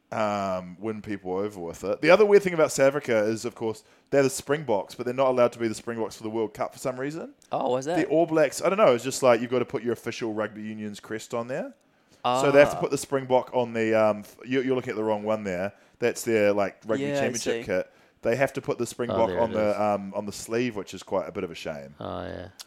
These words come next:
Speaker 2: Oh, what? I don't understand that.
Speaker 1: Mankolisi is, uh, good looking.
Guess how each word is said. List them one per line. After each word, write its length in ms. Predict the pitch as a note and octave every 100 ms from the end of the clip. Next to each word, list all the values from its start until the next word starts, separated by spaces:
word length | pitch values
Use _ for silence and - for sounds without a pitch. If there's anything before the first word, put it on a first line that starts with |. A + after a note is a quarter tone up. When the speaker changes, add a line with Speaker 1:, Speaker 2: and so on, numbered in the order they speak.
| -
Speaker 2:
Oh, 300 | A#3+ C4+ C3
what? 240 | F3 -
I 80 | F#3+
don't 140 | A#3+
understand 400 | A3 F#3+ G#3+ C4
that. 280 | C4+ D#2 - -
Speaker 1:
Mankolisi 840 | F#3 C4 - G3 D3 - C3 A#2+
is, 420 | G#2+ G#2+ G2+ - -
uh, 380 | F#2 A2 G2+ F#2+ F2
good 140 | G#2
looking. 360 | F#2+ - D#2 C2+